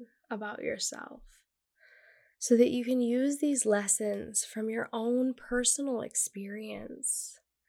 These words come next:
to grow farther into a magnetic, authentic, embodied, connected woman into twenty twenty-two.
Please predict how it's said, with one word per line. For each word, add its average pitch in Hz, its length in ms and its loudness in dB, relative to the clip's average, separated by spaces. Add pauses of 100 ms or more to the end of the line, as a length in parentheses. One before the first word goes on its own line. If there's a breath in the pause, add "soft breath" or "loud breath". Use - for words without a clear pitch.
(360 soft breath)
to 240 140 8
grow 220 920 4
farther 226 960 0 (580 loud breath)
into 214 640 2 (160)
a 214 60 -4
magnetic, 226 1300 6
authentic, 285 1040 0 (100)
embodied, 233 1040 0
connected 220 720 0
woman 214 640 2 (760)
into 226 300 6
twenty 214 560 -2
twenty-two. 208 680 -6